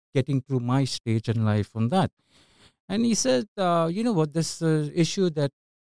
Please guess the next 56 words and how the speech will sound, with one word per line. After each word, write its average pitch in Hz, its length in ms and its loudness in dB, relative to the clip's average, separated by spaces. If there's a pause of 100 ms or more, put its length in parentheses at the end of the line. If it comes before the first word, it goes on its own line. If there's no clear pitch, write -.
(300)
people 190 320 2
are 127 100 4
spending 156 360 -2
a 139 40 2
lot 135 160 2
of - 160 -6
time 131 180 0
on 127 120 2
social 117 340 -4
media 165 320 0
today 107 280 -6
and 120 100 0
no 139 80 2
one's 151 260 -2
listening 143 360 0
to 139 80 -2
the 127 100 -4
professor. 196 580 -2 (320)
So 226 120 2
I 269 100 4
think 311 200 -8
we 196 120 2
can 190 260 -2
do 220 180 0
something 185 680 0
to 147 120 -6
fix - 420 -4
that 143 240 2
thing." 139 240 -2
I - 20 6
said, 139 200 0
"What's 170 260 -2
that?" 107 160 0
He 123 60 -6
says, 147 280 -2
"You 160 80 -2
know, 165 60 2
we 143 140 0
can 143 180 -2
create 143 300 -2
an 131 240 0 (400)
app 170 320 0
which 139 500 -2
will 143 440 0 (400)
have 143 220 0 (140)
people 135 440 0 (120)
keep 156 180 -4
their 156 160 0
phones 165 240 0
away 156 420 0
and 123 180 0
we'll 123 200 0
reward 147 420 0
them 151 200 0
and 123 120 0
we'll 127 120 0